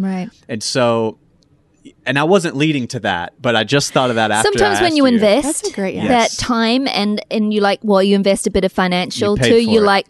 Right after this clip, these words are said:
Speaker 1: "Okay, I, I'm gonna do this."
Speaker 2: Yeah. And let me tell you, my,
Speaker 1: <laughs>
Speaker 2: my business coach is a friend of mine who would do it for free.
Speaker 1: Yeah.
Speaker 2: But he said, "If I do it for free, you will benefit nothing."
Speaker 3: I've
Speaker 2: He said,
Speaker 3: seen
Speaker 2: "You
Speaker 3: that.
Speaker 2: need to
Speaker 3: Mm-hmm.
Speaker 2: budget and,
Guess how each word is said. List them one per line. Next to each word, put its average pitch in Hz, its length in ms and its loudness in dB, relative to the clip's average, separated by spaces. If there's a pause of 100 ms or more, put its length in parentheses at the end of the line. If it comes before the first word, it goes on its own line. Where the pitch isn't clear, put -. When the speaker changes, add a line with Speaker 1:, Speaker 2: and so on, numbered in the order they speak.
Speaker 1:
"Okay, 220 260 2
I, 190 240 2
I'm 247 260 0 (120)
gonna 196 240 2 (160)
do 208 240 6
this." - 280 -6
Speaker 2:
Yeah. 120 120 0 (200)
And 147 120 -6
let 175 60 -2
me 208 60 -2
tell 196 160 2
you, 143 140 0
my, 147 280 0
Speaker 1:
<laughs> - 80 -8
Speaker 2:
my 143 180 0
business 156 580 -2
coach 208 540 -2 (260)
is 127 140 -6
a - 40 -6
friend 139 280 -4
of 160 100 -8
mine 170 300 -6
who 143 240 -2
would 135 280 0
do 143 180 -4
it 139 100 -6
for - 160 -16
free. 117 460 -4
Speaker 1:
Yeah. 196 300 0 (120)
Speaker 2:
But 135 140 0
he 135 120 -4
said, 139 640 -2
"If - 160 -10
I 135 180 0
do 175 180 0
it 165 100 -6
for 147 160 -6
free, 107 520 -4 (240)
you 131 300 0
will 139 180 2
benefit 117 460 -6
nothing." 101 540 -12
Speaker 3:
I've 254 180 -2
Speaker 2:
He 147 100 2
said, 143 180 2
Speaker 3:
seen 269 160 6
Speaker 2:
"You 262 40 6
Speaker 3:
that. 185 220 2
Speaker 2:
need 147 340 0
to 220 140 0
Speaker 3:
Mm-hmm. 233 100 2
Speaker 2:
budget 139 380 0
and, 101 240 -6